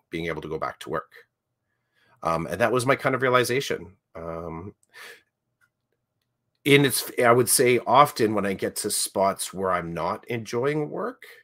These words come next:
for me, for me, it's because I've kind of stopped working on it and told myself, "Now I deserve some downtime. Um, now I deserve a weekend."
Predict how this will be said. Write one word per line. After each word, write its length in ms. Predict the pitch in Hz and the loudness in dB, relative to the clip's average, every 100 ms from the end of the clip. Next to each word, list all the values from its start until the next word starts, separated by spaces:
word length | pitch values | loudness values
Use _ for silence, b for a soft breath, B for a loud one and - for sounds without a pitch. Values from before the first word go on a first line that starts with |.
| _ _ | _ _
for 240 | - 131 | -2 2
me, 420 | 120 131 107 139 _ | 4 2 0 -2 _
for 160 | - 98 | -6 -2
me, 440 | 123 104 95 120 _ b b b b b - | 2 2 0 -6 _ b b b b b -2
it's 140 | 127 - | -2 0
because 300 | 110 123 117 | -4 0 0
I've 160 | 101 | -2
kind 260 | - 117 117 | -4 -2 0
of 360 | 107 92 - - _ - | -2 -4 -14 -18 _ -10
stopped 920 | - - 120 110 98 - - - - _ _ _ _ _ _ _ _ _ _ _ _ _ _ | -8 -2 2 2 0 -4 -10 -10 -14 _ _ _ _ _ _ _ _ _ _ _ _ _ _
working 380 | 87 117 - 85 | -2 -2 -2 -8
on 160 | 69 - | -8 -10
it 220 | - - _ _ _ _ _ _ _ _ - | -16 -18 _ _ _ _ _ _ _ _ -6
and 160 | 110 101 | -6 -4
told 240 | 117 110 | -2 0
myself, 580 | 98 85 92 90 85 - | 0 -2 -2 -2 -4 -10
"Now 320 | 90 98 95 92 | -6 0 0 0
I 100 | 82 | -4
deserve 400 | 85 87 82 - | -8 -6 -6 -6
some 180 | 78 | -8
downtime. 560 | 78 78 80 - - - _ _ _ _ _ _ _ _ _ _ _ _ _ _ _ _ | -6 -6 -6 -12 -16 -18 _ _ _ _ _ _ _ _ _ _ _ _ _ _ _ _
Um, 680 | - 82 80 73 71 73 85 _ _ _ _ _ 82 | -12 -8 -8 -8 -12 -16 -18 _ _ _ _ _ -10
now 320 | 92 92 90 | -4 0 0
I 80 | 82 | -2
deserve 380 | 78 82 76 | -8 -8 -6
a 40 | 82 | -8
weekend." 640 | 78 80 - 50 - - | -10 -12 -14 -16 -20 -20